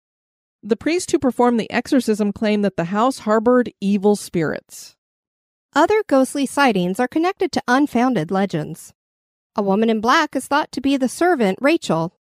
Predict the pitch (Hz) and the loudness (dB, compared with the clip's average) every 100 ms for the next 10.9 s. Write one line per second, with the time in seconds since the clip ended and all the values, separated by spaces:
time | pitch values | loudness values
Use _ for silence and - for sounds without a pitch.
0 | - 247 - 320 311 233 208 208 226 - | 0 0 2 0 2 4 4 2 -2 -4
1 | - 359 247 208 220 233 208 175 160 165 | -2 0 0 0 0 2 2 2 0 -6
2 | - _ _ _ _ _ _ _ - 320 | -14 _ _ _ _ _ _ _ -2 2
3 | 339 339 - 359 440 330 233 233 240 - | 2 0 -2 0 2 2 0 2 2 2
4 | 226 349 - 285 190 185 190 196 214 285 | 0 0 0 2 2 2 0 0 0 0
5 | 175 - - 240 240 - 302 427 262 294 | 0 -4 -4 -2 -2 0 0 2 0 0
6 | 311 196 214 - 277 302 226 226 262 262 | 0 0 -2 -2 0 0 0 -2 0 0
7 | 277 - 185 185 180 - - _ _ _ | 0 -2 -4 -4 -8 -14 -20 _ _ _
8 | _ _ _ - - 285 277 269 - 339 | _ _ _ -8 0 0 0 -2 -2 0
9 | 403 247 226 - 226 233 233 - 269 - | 2 0 -2 0 0 2 0 2 0 0
10 | - 247 214 202 202 233 240 196 - | -2 0 2 2 2 2 0 0 -6